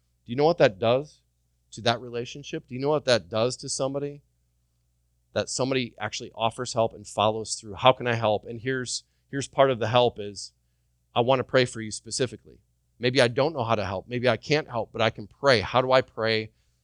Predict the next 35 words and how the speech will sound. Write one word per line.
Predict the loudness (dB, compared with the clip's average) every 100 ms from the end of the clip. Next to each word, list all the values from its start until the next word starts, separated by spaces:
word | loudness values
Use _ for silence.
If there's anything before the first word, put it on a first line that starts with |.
| _
specifically?" | -14 -8 -4 -4 -6 -10 -16 -20 _
I'm | -12
trying | -6 0 0 0
to | -4 -10 -10 _ _
regular, | -6 6 6 6 4 4 0 -6 -16 _ _ _ _
over, | -2 0
over | 0
the | 2
past | 4 4 2
year | -2
and | 2
a |
half, | 4 4 4
regularly, | 2 2 2 -2 -2 -4 -6 -8 _ -4
not | -2 0
just | -2
say, | 2 2 2 _ 0
"Hey, | 2
I'm | 4
praying | 4 4
for | 4 0
you." | 0 -4 _ _ _ 2
I | 4
have | 4
no | 4 4
idea | 4 0
what | -2 -2
you're | -2
going | -2 -4
through. | -8 -12
I | -8
need | -6 -6
to |
be | -2 0
asking, | 0 -4 -14